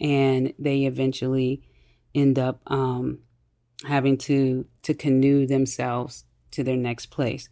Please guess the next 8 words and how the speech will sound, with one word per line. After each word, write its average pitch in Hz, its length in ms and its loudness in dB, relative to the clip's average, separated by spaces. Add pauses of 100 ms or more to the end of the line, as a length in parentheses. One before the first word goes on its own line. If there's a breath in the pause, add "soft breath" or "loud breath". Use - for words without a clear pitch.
(480 soft breath)
But 135 380 2 (160)
she 175 540 6
wants 156 340 4
to 147 100 4
know 143 480 4
everything. 139 680 0 (340)
You 139 140 0
know, 131 320 0